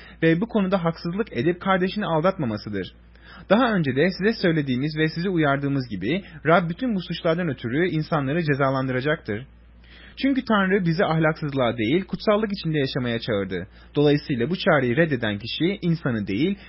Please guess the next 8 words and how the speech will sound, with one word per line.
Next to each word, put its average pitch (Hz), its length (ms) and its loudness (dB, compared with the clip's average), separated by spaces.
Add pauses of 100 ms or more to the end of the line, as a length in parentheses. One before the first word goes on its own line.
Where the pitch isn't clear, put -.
size 226 260 2
kutsal 233 380 2
ruhunu 147 360 0
veren 127 300 0
Tanrı'yı 180 420 0
reddetmiş 117 460 -2
olur. 98 220 -4 (720)
Kardeşlik 220 460 2